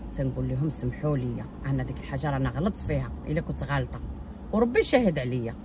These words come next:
ربي هو اللي كيشهد على عبده. وهكا خصها تكون الدنيا،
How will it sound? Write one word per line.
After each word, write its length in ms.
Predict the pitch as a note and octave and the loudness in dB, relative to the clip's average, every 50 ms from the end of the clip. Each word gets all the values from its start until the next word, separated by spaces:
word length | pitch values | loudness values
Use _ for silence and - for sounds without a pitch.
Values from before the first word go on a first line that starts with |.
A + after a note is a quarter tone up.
| - - - - - - - - - - - - | -12 -12 -12 -12 -12 -10 -10 -10 -10 -10 -6 -4
ربي 220 | F3 D#3+ - A#3+ C#4+ | -4 0 2 4 4
هو 80 | D#4+ | 6
اللي 120 | F4+ F#4+ - | 4 4 4
كيشهد 320 | - A3+ - - F3+ D#3+ | 2 0 0 0 0 2
على 120 | D3 D3+ | 2 0
عبده. 340 | C#3 B2+ B2 B2 C3 A#2+ A#2 - - - - - - - - - - - - - - - - - - | 0 0 -2 -2 -4 -4 -6 -6 -8 -10 -10 -10 -10 -10 -10 -10 -8 -8 -8 -6 -8 -8 -8 -6 -4
وهكا 680 | - A4+ A4+ G#4+ G4+ F#4 E4+ D4 C#4 C4+ D#4+ - - D#4+ | -2 0 0 2 4 4 6 6 4 4 4 2 0 0
خصها 220 | - - - B3 | 0 0 0 0
تكون 240 | G3+ - - A3+ G#3+ | 0 0 4 4 6
الدنيا، 440 | F3+ C#3 - E3+ D#3+ D3+ C#3+ C#3+ | 6 6 4 4 4 4 4 2